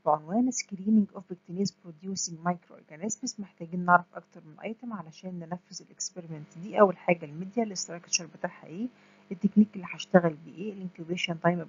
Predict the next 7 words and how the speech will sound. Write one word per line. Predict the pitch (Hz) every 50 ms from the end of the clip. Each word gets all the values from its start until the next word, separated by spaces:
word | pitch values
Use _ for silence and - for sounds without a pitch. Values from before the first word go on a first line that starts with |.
| 185 -
بلس | 165 165 - - -
بيريود، | 220 226 220 226 220 208 - _
كمان | - 165 156 175 190 180 175 156
هاو | 175 202 220 214 202 180
ديتكت | 170 180 160 - 185 - _ _ _ _ -
البوزيتيف | 160 160 - 180 185 175 156 _ 170 156 _ _
ريزلتس. | 151 151 - - _ 156 - - -